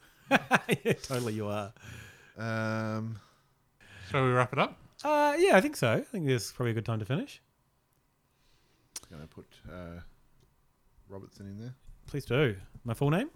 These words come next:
Speaker 2: I didn't put my full name, I just put my surname.
Speaker 1: Ah, that's why you got bloody four twenty and six six six. What do I get?
Speaker 2: You get four ninety-seven, seven fifty-six.
Speaker 3: Yeah, that makes sense.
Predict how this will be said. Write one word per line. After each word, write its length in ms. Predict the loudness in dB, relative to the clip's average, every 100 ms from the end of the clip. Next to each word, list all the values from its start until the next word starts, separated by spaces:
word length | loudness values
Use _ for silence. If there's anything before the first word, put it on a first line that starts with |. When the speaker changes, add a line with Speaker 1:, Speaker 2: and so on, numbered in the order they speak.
| _ _ _ _ _ _ _ _ _ _ _ _ _ _ _ _ -8
Speaker 2:
I 120 | -4
didn't 160 | -4
put 100 | -6
my 120 | -6 -8
full 140 | -8
name, 120 | -8
I 20 |
just 120 | -10 -10
put 80 |
my 100 | -12
surname. 480 | -12 -10 -8 -8 -6
Speaker 1:
Ah, 880 | -4 0 2 2 2 2 0 -4 -8 -8
that's 160 | -8 -6
why 140 | -6
you 80 | -4
got 120 | -4
bloody 140 | -6 -6
four 220 | -6 -8
twenty 240 | -6 -6
and 100 | -6
six 200 | -10 -16
six 180 | -14 -6
six. 380 | -6 -6 -12 -20 -20 -20 _ -20 _ _ _ _ _ _ _ _ _ _ _ _ _ _ _
What 100 | -10
do 60 | -8
I 60 |
get? 180 | -8 -10 _ _ _
Speaker 2:
You 140 | -10 -10
get 60 |
four 220 | -10 -8 -6
ninety-seven, 640 | -6 -6 -8 -8 -8 -10 -14 _ _ _ _
seven 320 | -16 -14 -12
fifty-six. 800 | -14 -18 -18 -16 -16 -16 -20 -20 _ _ _ _ _ _ -20 -20 -20 _ _ _ _ _ -20
Speaker 3:
Yeah, 80 | -20 -18
that 140 | -16
makes 160 | -16 -18
sense. 380 | -18 -18 -20